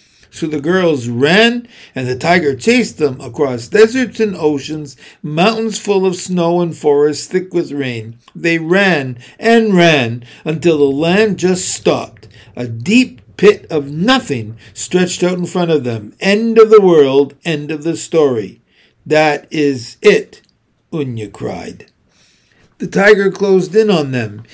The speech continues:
He was so hungry. "Help," Eggy thought. She shut her eyes and begged the sky god, "Save us, please, please, please." To her surprise, the sky god talked back.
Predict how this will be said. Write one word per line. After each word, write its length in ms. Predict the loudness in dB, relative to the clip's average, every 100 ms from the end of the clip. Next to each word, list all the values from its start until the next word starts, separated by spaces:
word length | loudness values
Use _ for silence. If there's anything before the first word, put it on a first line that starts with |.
| -16
He 240 | -6 -2
was 320 | 0 0 -2 -4
so 460 | -4 0 2 2
hungry. 680 | 0 -2 -2 0 -2 -2 -6 -14 -10
"Help," 480 | 0 4 6 4 0
Eggy 360 | -6 -4 -4 -6
thought. 420 | -6 -8 -8 -14 _ -20 -18
She 160 | -12
shut 280 | -8 -4 0
her 180 | 0 -2
eyes 340 | 0 4 4
and 160 | 2 -2
begged 220 | -2 -4
the 100 | -6
sky 340 | -8 -4 -2 -2
god, 320 | -2 -4 -4
"Save 420 | -6 -2 0 0
us, 240 | 0 0 -2
please, 480 | -4 -2 0 -2
please, 420 | -4 -2 0 0 -4
please." 760 | -6 -2 0 0 0 -4 -12 _ _ _ _ _ -12
To 160 | -8
her 160 | -2 -2
surprise, 840 | -4 -12 -14 -12 -8 -2 -4 -4 _ -20 _
the 80 | -10
sky 380 | -6 0 4 2
god 400 | 2 0 0 -2
talked 380 | -6 -6 -6 -6
back. 400 | -4 -4 -10